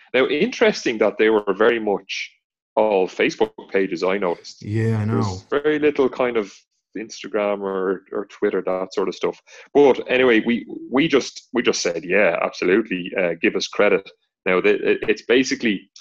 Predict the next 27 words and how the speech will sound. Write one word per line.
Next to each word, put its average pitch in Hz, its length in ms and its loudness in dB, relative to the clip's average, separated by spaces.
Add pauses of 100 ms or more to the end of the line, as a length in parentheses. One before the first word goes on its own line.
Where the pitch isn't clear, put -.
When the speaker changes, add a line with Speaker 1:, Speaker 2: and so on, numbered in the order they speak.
(240)
Speaker 1:
you're 104 140 2
kinda 135 320 0
giving 120 260 0
them 107 240 0
content 107 460 -2
for 101 160 -2
free 117 440 0
in 110 80 -2
a 101 60 0
way 104 240 2
because - 280 -6
they're 98 160 4
getting 98 300 -4
users, 98 380 -2
and 87 280 -8 (280)
they 92 80 -4
say 117 280 4
give 113 180 0
you 110 80 0
credit, 95 540 0
but 95 140 -2
that 113 180 0
doesn't 117 220 -6
really 101 520 -4
give 98 220 -4
you 95 200 -2
any 95 400 -6